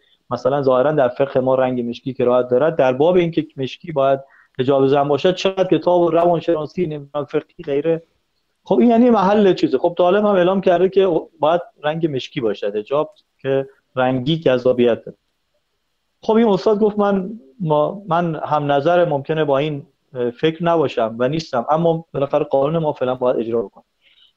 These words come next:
یعنی یک مطالبات کاملاً مشروعه داخل اون حد وسط عقلانیت دینی هم از طرف زنان وجود داره که اتفاقاً من معتقدم حتماً باید زنان مؤمن مسلمان افغانستان محکم رو اون حد معقول وایسن.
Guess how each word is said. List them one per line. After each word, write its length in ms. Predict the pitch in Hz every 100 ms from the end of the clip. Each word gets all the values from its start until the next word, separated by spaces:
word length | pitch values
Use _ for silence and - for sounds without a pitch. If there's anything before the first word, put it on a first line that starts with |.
| 143
یعنی 240 | 147 190
یک 240 | 202 202 208
مطالبات 680 | 151 - 139 135 165 190 147
کاملاً 520 | - 131 127 131 180
مشروعه 720 | 151 123 - 170 147 113 95 -
داخل 360 | 131 135 185
اون 300 | 202 175 180
حد 240 | 151 139 139 131
وسط 300 | 127 135 147
عقلانیت 640 | 127 131 131 131 131 131
دینی 320 | 127 135 151
هم 280 | 175 208 185 - _ _
از 180 | 139 139
طرف 240 | 156 190
زنان 360 | 190 156 175 202
وجود 260 | 160 202 208
داره 240 | 131 123
که 140 | 127
اتفاقاً 340 | 135 135 165 208
من 160 | 214
معتقدم 720 | 202 170 170 190 208 208 208 _ _ _
حتماً 580 | - 208 - 214 240 220
باید 460 | 180 175 151 147
زنان 580 | 131 143 139 143 143 139
مؤمن 440 | 135 135 143 143 139
مسلمان 600 | 131 - 135 131 135 135
افغانستان 840 | 123 - 131 123 117 135 123 110 _ _ _ -
محکم 540 | 156 143 - 175 165
رو 80 | 156
اون 220 | 156 147
حد 400 | 135 139 135 131
معقول 560 | 135 131 127 127 131 135
وایسن. 480 | 135 123 - 117